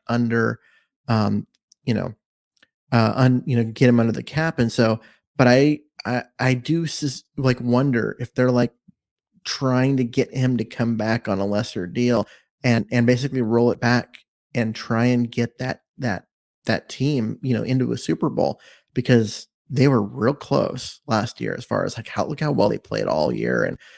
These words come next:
you know, M V P at quarterback and all of that. And, um, they can't afford to take a big step back. And so if they can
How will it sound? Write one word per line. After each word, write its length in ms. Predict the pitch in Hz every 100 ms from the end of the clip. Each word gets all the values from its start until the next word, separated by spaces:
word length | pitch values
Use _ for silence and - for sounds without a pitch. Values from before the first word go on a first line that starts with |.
| _ _
you 140 | 139
know, 240 | 120 104 113 -
M 160 | 131
V 160 | 127 123
P 220 | 127 123
at 120 | 117
quarterback 680 | - 165 151 139 139 131 -
and 100 | 120
all 180 | 117 113
of 160 | 113 123
that. 340 | 123 123 - -
And, 420 | 117 113 113 107 _ _ _ -
um, 480 | 104 104 90 - - _ _ _ -
they 80 | 131
can't 240 | - 151
afford 280 | 139 160 156
to 40 |
take 200 | 127 127
a 60 | 127
big 180 | 131 120
step 280 | - 120 123
back. 420 | 135 - - _ _ _ _ -
And 180 | 117 110
so 200 | - 113
if 100 | 110
they 160 | 120 123
can 400 | - 127 123